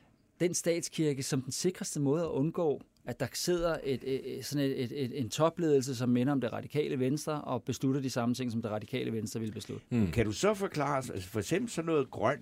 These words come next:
Speaker 3: kirke, altså, og det, hver gang vi har, øh, humanitære p-, problematikker op at vende, så er der jo ikke inde på mange præster,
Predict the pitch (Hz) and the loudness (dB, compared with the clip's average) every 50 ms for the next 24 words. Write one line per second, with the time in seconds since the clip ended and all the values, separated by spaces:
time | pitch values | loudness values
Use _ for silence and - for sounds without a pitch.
0 | - - - - 110 113 123 131 135 147 - - - 104 101 - 127 120 95 113 | -8 -8 -4 0 2 4 4 4 2 0 -4 -2 -4 -4 -2 0 -2 -2 -2 -4
1 | - 123 - - 123 - 147 185 185 175 170 156 156 139 117 101 120 143 165 160 | -6 -6 -4 -4 0 2 2 2 2 0 0 0 0 0 0 0 0 0 0 -2
2 | 135 - - 104 101 98 92 92 85 80 98 87 85 104 113 113 113 113 117 107 | -2 -4 -4 -2 -2 -2 -2 -2 -4 -4 -4 -4 -2 -2 0 0 0 -2 -2 -4
3 | 107 - - 123 131 143 139 139 131 - - - 104 - - 110 107 - - - | -6 -6 -2 0 0 0 0 -2 -4 -8 -12 -14 -14 -12 -10 -12 -12 -10 -6 -2
4 | 117 107 98 107 95 92 85 - - - 123 131 139 127 - - 95 101 127 113 | -2 -2 -2 -2 -4 -4 -4 -6 -4 -2 -2 -2 -2 -4 -4 -4 -4 -4 -4 -2
5 | - 90 92 110 117 - - - - - - _ - - 143 151 160 147 139 160 | -2 -2 -4 -4 -6 -10 -14 -20 -20 -20 -20 _ -4 0 0 0 2 2 2 0
6 | 180 226 254 247 233 247 269 240 190 156 131 120 - 98 90 92 98 - - - | 0 0 -2 -2 -2 -2 -4 -4 -2 -2 -2 -2 -4 -4 -4 -6 -6 -8 -6 -4
7 | 87 98 104 - - 101 85 | -4 -4 -4 -4 -6 -8 -8